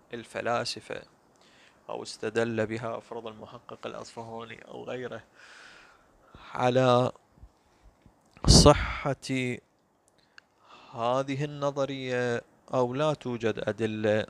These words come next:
آه، يستدل بها على صحة هذه النظرية؟ إذ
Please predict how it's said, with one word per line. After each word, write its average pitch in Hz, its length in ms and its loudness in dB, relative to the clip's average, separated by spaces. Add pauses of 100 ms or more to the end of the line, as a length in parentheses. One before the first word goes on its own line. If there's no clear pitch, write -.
(1400)
آه، - 520 -2
يستدل 117 760 -2
بها 113 360 -4
على 110 280 -4
صحة 113 380 -6
هذه 110 280 -6
النظرية؟ 107 600 -10
إذ 120 320 -6